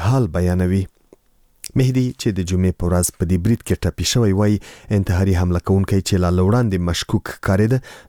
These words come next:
جومات ته له ننوتو سره سم په حملې لاس پورې کړ. په کابل کې د ازادۍ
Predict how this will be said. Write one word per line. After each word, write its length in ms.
جومات 260
ته 320
له 160
ننوتو 580
سره 240
سم 240
په 100
حملې 220
لاس 220
پورې 260
کړ. 120
په 160
کابل 240
کې 140
د 100
ازادۍ 240